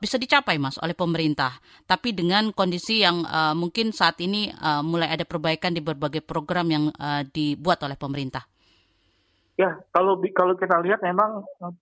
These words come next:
Speaker 2: ketika awal disebutkan target net zero emission itu kan dua ribu tujuh puluh ya, ketika tahun lalu dua ribu dua puluh satu disampaikan oleh Kementerian L H K. Namun memang perkembangannya akhirnya pemerintah lebih,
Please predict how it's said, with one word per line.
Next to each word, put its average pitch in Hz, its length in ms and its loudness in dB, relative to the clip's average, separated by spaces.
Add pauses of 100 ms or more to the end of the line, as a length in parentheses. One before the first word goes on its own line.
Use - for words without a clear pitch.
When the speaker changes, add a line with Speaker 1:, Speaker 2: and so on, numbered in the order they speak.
(140)
Speaker 2:
ketika 165 400 2
awal 156 640 4
disebutkan 156 560 0
target 139 320 -2
net 135 160 0
zero 135 240 2
emission 131 320 0
itu 165 160 2
kan 170 240 2
dua 131 160 4
ribu 131 160 2
tujuh 131 240 -6
puluh 156 240 2
ya, 117 160 2
ketika 120 320 0
tahun 123 400 0
lalu 123 320 2
dua 127 160 -2
ribu 123 240 -2
dua 120 160 -2
puluh 120 80 -10
satu 123 280 2 (600)
disampaikan 127 480 0
oleh 127 160 0
Kementerian 127 400 0
L 120 160 -2
H 117 80 2 (160)
K. - 20 -4 (800)
Namun 170 320 2
memang 185 160 4
perkembangannya 151 640 2
akhirnya 160 480 0 (160)
pemerintah 139 480 0
lebih, 135 320 -2